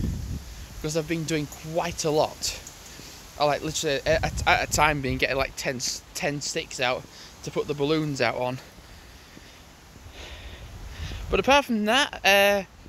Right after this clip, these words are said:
nothing else. The double quarter pounder with cheese is doing flipping well. Loads of people are getting them. The nuggets are the same. The McFlurries are the same.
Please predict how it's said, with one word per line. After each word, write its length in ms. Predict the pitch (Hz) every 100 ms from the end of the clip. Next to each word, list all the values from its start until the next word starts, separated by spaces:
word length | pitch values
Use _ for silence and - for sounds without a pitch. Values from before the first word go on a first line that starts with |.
| - - - - -
nothing 300 | 196 208 196
else. 340 | 214 233 -
The 140 | - 170
double 260 | 247 254
quarter 380 | - 220 214 - -
pounder 300 | 208 202 190
with 140 | 170
cheese 480 | - 190 190 185 -
is 160 | 165 131
doing 380 | 127 160 165 135
flipping 760 | - - - 175 - 135 117
well. 260 | 120 143 185 - - - - -
Loads 480 | 139 156 214 220 151
of 60 |
people 260 | 160 143 135
are 40 |
getting 360 | 131 135 135 143
them. 180 | 175 202 - - - -
The 80 | 139
nuggets 400 | 202 214 - 175
are 40 |
the 100 | 135
same. 560 | - 180 190 196 185 165 - - - - -
The 80 | 147
McFlurries 560 | 139 - 208 220 214
are 60 | 165
the 100 | 151
same. 640 | - - 180 175 165 165